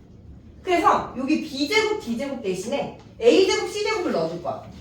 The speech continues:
에이제곱, 디제곱 더하기 에이제곱, 씨제곱은 디제곱과 같다.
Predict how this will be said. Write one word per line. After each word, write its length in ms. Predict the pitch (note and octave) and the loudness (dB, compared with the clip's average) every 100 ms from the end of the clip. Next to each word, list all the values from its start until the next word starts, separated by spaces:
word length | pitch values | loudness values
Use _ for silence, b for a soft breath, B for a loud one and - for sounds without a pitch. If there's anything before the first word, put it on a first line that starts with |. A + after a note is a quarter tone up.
| - - | -14 0
에이제곱, 540 | A#3+ C#4+ D4 C4+ - | 2 2 0 -4 -6
디제곱 440 | A3 G#3+ B3 A#3+ | -6 -2 -2 -2
더하기 560 | A#3 G3+ G3 A3 F4+ - | 0 0 0 0 -2 0
에이제곱, 480 | G3 G3+ G#3+ G#3 G3 | -2 -2 -4 -6 -8
씨제곱은 880 | C4+ C#4 A#3+ F#3 D4 F#4 G4+ G4+ - | -8 -4 -4 -2 0 2 0 -2 -8
디제곱과 640 | - F#3+ G3+ - B3+ C4+ | -12 -6 -4 -4 -2 -4
같다. 200 | - | -4